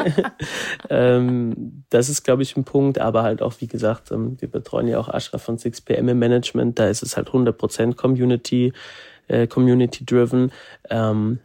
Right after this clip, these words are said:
Nuna Kanal ist eine Creatorin, mit der wir, also mit ihrem Management, ähm, mit Marian zusammen,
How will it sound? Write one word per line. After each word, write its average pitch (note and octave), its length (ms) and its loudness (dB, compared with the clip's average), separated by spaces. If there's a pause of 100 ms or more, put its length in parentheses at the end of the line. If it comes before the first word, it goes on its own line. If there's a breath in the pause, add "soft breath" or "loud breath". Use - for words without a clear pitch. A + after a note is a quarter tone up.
(100)
Nuna B2 380 2
Kanal B2 640 -2 (380)
ist - 180 -10
eine B2 80 -6
Creatorin, C#3 920 0 (600)
mit A2 220 -2
der A2 220 2
wir, A#2 180 2
also A2 220 -4
mit G#2+ 200 -4
ihrem G#2+ 220 0
Management, B2 760 0
ähm, G#2+ 380 -2
mit B2 140 -8
Marian A#2+ 420 2
zusammen, B2 420 -2